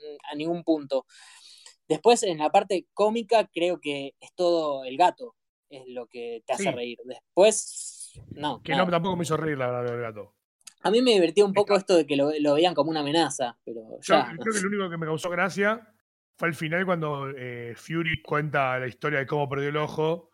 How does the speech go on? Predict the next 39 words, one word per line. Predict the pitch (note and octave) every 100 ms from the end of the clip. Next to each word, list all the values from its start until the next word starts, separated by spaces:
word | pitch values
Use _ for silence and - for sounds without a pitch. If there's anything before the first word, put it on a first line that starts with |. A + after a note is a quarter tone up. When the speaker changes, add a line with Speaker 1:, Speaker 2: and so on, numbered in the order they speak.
| _ _ _ _
Speaker 1:
Excelente. | - A#2 - B2 A#2 - A#2 _
Speaker 2:
Eh, | - C3 D#3+
eso | E3 E3
me |
pareció | C#3+ C3+
lo, | C#3+ B2+ A2+ - _ _ _ _ _ _ _ -
lo | B2
más | C3+
gracioso, | C3 A#2+ D3+ C3 -
digamos, | A#2 G#2 F#2+ _
como | - A2
que, | G#2 G2 F#2+ - _ _ _ _ _ _ _ _ _ _ _ _ _ _ _
pero | C#3 B2
no | B2+
Speaker 1:
Sí, | F#3
Speaker 2:
mucho | E3
Speaker 1:
en | G3+
un, | -
Speaker 2:
más. | - _ _ _ _
Speaker 1:
en | E3
un | F#3
momento | G3 G#3+ G#3
me | F3+
la | F3
vi | F3+
venir | E3+ D3+
y |
dije, | D3+ E3
"Este | - C#3
me | C#3 C3+
parece | C#3+ C#3+
va | C3+
a | C3+
perder | C3+ C3
el | C#3
ojo | - C3
con | B2
el | B2+ C3+
gato", | D#3+ D#3 D#3 D3+